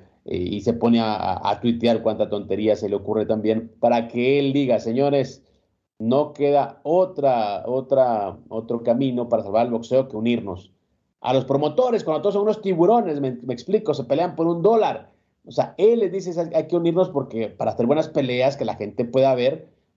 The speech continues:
pues hay que unirnos", porque está el tema de que, ah, que tu pelea, una pelea con el mío por la televisión. No, que este no pelea con el mío por eso, tenemos ese compromiso, no puedes. Entonces, yo creo que es, es, es una mafia completa, eso es un, es un escenario completo, tétrico,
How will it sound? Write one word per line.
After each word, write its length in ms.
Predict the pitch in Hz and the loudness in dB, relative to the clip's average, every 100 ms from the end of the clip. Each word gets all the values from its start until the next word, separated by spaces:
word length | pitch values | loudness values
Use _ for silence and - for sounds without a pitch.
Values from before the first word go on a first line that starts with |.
| - | -10
pues 140 | 107 | -4
hay 120 | 117 | -4
que 80 | 117 | 0
unirnos", 360 | 131 220 226 143 | 2 4 2 -2
porque 520 | 139 - 208 214 - | -4 -8 -4 -4 -4
está 220 | 214 - | -4 0
el 120 | - - | 0 2
tema 200 | 139 127 | 0 0
de 120 | 117 | 0
que, 100 | 139 | 2
ah, 260 | 160 170 160 | 2 0 -4
que 140 | 131 | -6
tu 140 | 120 117 | -6 -2
pelea, 200 | 117 139 | 2 2
una 140 | 143 | 2
pelea 220 | 135 139 | 0 0
con 100 | 139 | 0
el 80 | 123 | -2
mío 260 | 135 156 135 | -2 -2 0
por 100 | 120 | 0
la 100 | 117 | 0
televisión. 600 | 107 104 - 131 117 - _ - | -2 -4 -2 -2 -2 -8 _ -2
No, 260 | 156 165 | 0 0
que 60 | 160 | -2
este 140 | 156 | -2
no 140 | 151 151 - | -2 -4 -2
pelea 200 | 143 143 | 0 0
con 140 | 143 139 | 0 0
el 40 | |
mío 220 | 151 151 | 0 -2
por 140 | 120 120 | 0 0
eso, 220 | 117 113 | 0 -2
tenemos 240 | 127 139 | 0 2
ese 100 | 139 | 0
compromiso, 380 | 123 113 117 123 | -2 0 0 0
no 140 | 120 117 | -2 2
puedes. 240 | 110 - - _ - | 0 0 -10 _ -10
Entonces, 600 | 113 113 120 135 135 - | -2 0 2 0 -2 -8
yo 160 | 113 120 | -4 0
creo 160 | 131 | 0
que 140 | 120 120 | 2 0
es, 120 | 117 | 0
es, 180 | 117 120 | -6 -6
es 140 | 117 | -4
una 140 | 120 120 | 0 2
mafia 300 | 120 117 117 | 2 2 -2
completa, 460 | 104 95 104 - | -4 -2 -2 0
eso 180 | 98 110 | -2 -2
es 100 | 101 | -4
un, 180 | 113 104 | -2 -2
es 100 | 107 | 0
un 80 | 120 | 0
escenario 340 | 117 107 117 117 | 2 2 2 0
completo, 640 | 104 95 107 - 127 131 - _ - | -2 -2 -2 0 -2 -4 -14 _ -2
tétrico, 680 | 131 117 117 117 123 127 | 0 2 0 2 0 -2